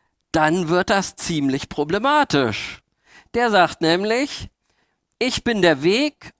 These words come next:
und die Wahrheit und das Leben. Niemand kommt zum Vater als nur durch mich.“ Johannes vierzehn, Vers sechs.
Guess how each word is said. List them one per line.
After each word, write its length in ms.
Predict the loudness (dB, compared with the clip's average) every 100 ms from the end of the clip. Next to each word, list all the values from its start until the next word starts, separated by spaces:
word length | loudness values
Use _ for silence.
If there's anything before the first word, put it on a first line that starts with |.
| _ -2
und 180 | 0 0
die 160 | 2
Wahrheit 600 | 4 6 6 4 2 0
und 160 | -4 0
das 200 | 0 0
Leben. 420 | 2 2 2 -2 -8
Niemand 580 | -6 -4 0 2 0 2
kommt 300 | 0 0 -2
zum 180 | -4 0
Vater 560 | 2 4 4 4 2 0
als 320 | -2 -2 -4
nur 160 | -2 0
durch 240 | 0 -2
mich.“ 320 | -2 -2 -6 -20 -20 -18 -4
Johannes 360 | 0 2 0
vierzehn, 560 | 0 -2 -2 -2 -4 -4 -10
Vers 280 | -4 -2 0
sechs. 520 | -2 -2 -4 -10 -10